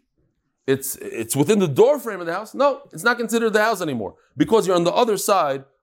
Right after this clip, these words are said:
of the door. Mina agav elifnim. But from that red line inwards, that's already the house, obviously, and you can't stand there.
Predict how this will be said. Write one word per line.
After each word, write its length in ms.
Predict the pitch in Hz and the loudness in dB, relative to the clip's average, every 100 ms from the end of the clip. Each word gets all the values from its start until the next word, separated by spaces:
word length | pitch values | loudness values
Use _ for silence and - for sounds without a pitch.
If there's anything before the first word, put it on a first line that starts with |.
| - | -4
of 100 | 151 | -2
the 60 | |
door. 280 | 156 151 - - _ _ _ _ _ _ - | 2 0 0 -14 _ _ _ _ _ _ -2
Mina 180 | 214 | 0
agav 360 | - 285 262 262 | 2 2 2 0
elifnim. 580 | 226 208 214 247 190 120 _ _ | 0 -4 -2 -4 -4 -8 _ _
But 200 | - 107 | -6 -4
from 260 | 156 208 247 | -2 -2 2
that 180 | 233 202 | 0 2
red 200 | 226 208 | 0 2
line 420 | 220 196 135 107 _ _ _ - | 0 0 -2 -10 _ _ _ -6
inwards, 680 | 269 311 214 185 190 160 | -2 0 0 0 -4 -8
that's 300 | 120 156 202 | -8 -6 -6
already 260 | 190 185 170 | -6 -6 -6
the 140 | 135 | -8
house, 280 | 135 208 202 | -6 -4 -4
obviously, 640 | 180 170 156 151 151 139 135 _ _ _ _ - | -4 -6 -6 -8 -8 -8 -10 _ _ _ _ 0
and 100 | 143 | 0
you 60 | |
can't 280 | 147 165 139 | 2 0 0
stand 360 | - 139 127 117 | -2 0 0 2
there. 200 | 147 | 2